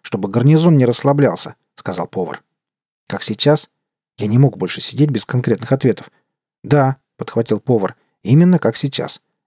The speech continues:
Видел вышку? Вот, думаю, кухня намекает». «Определённо», — кивнул Малой.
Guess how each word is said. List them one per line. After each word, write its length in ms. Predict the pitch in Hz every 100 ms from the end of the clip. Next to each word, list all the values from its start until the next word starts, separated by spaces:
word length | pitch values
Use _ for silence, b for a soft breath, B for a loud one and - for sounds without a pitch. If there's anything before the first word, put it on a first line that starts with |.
| 147
Видел 260 | 202 202
вышку? 400 | 160 131 - - - _ _ _ _ _
Вот, 200 | 104 120
думаю, 240 | 151 185
кухня 340 | - 135 - 131
намекает». 560 | 143 165 107 90 - _ _ _ _ _ _ _
«Определённо», — 720 | - - 123 151 127 107 104 - _ _
кивнул 320 | - 95 90
Малой. 400 | 87 85 78 -